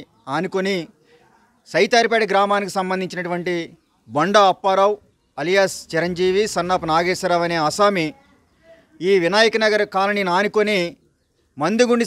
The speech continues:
సామగ్రి తయారు చేసే కంపెనీ, అలాగే గోడౌన్ ఏర్పాటు చేయడం కోసం సన్నాహాలు చేస్తా ఉన్నారు. ప్రభుత్వానికి దరఖాస్తు పెట్టుకున్నారు.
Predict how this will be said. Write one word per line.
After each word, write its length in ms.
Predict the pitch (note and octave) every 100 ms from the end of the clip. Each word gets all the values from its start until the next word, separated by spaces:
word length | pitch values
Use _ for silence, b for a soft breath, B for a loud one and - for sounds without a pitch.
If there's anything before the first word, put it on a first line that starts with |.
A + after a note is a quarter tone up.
| A3
సామగ్రి 340 | G#3+ G#3+ G#3 G#3
తయారు 280 | F#3+ G3 F#3+
చేసే 260 | F#3+ - F#3+ F3+ D#3+
కంపెనీ, 340 | E3 F#3+ G3+ A3 _ -
అలాగే 240 | D3 F3 F#3+ C#3
గోడౌన్ 380 | D#3+ F#3 F#3+ F3+ D#3 C3
ఏర్పాటు 320 | C#3+ C#3+ G3 F#3+
చేయడం 240 | F3+ E3+ E3+
కోసం 260 | F3 F3 F3+ D3 C3 _ _ _
సన్నాహాలు 480 | - D3+ F3 F3+ F3
చేస్తా 240 | E3 E3 F3+ D#3+
ఉన్నారు. 200 | E3 G#3+ A3
ప్రభుత్వానికి 480 | F3 G3 G3 F#3+ E3
దరఖాస్తు 340 | E3+ F3 F3 -
పెట్టుకున్నారు. 420 | D#3+ D#3+ D#3 A#2+